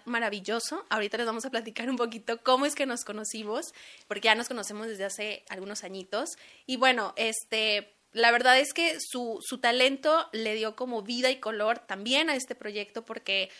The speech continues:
pues, Toledo y yo no teníamos cabeza en ese momento como para pensar en esos detalles, y la verdad es que, que él llegara con,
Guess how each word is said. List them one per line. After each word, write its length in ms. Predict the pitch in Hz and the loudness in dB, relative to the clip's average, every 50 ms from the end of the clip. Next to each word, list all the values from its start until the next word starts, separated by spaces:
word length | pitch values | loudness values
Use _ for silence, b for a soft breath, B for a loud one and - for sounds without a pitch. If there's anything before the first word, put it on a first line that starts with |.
| B B _ | B B _
pues, 140 | 214 220 - | -10 -8 -6
Toledo 200 | 226 220 220 226 | -4 -2 0 0
y 80 | 254 | 0
yo 80 | 269 269 | 0 0
no 160 | 262 262 262 | -2 -2 -4
teníamos 360 | 269 262 254 254 262 262 262 | -4 -4 -4 -4 -4 -4 -4
cabeza 280 | - 233 220 220 233 233 | -2 0 0 0 -2 -4
en 60 | 240 | -6
ese 160 | 240 - 240 | -6 -8 -8
momento 340 | 233 233 220 214 208 214 214 | -8 -8 -8 -8 -8 -8 -6
como 180 | 247 240 240 233 | -6 -6 -4 -4
para 260 | - 196 196 190 - | -2 -2 -2 -2 -2
pensar 340 | 190 202 208 - 233 226 240 | -4 -6 -6 -4 -4 -2 -2
en 140 | 254 247 | -2 -4
esos 220 | 226 - - 214 214 | -6 -8 -10 -10 -10
detalles, 600 | 196 196 - 202 202 208 202 233 277 349 - B B B B B B | -10 -4 0 2 2 2 2 2 0 0 -2 B B B B B B
y 100 | - 233 | -4 2
la 140 | 233 226 220 | 6 8 8
verdad 280 | 220 220 220 220 226 233 | 8 8 8 6 6 4
es 100 | 247 - | 2 0
que, 160 | - 277 - | -6 -8 -2
que 160 | - 240 226 | 2 2 2
él 100 | 233 233 | 2 2
llegara 480 | 247 277 269 262 254 247 254 262 262 - | 0 0 2 4 4 4 4 4 0 0
con, 320 | - 247 247 262 285 285 | 0 0 0 0 -2 -6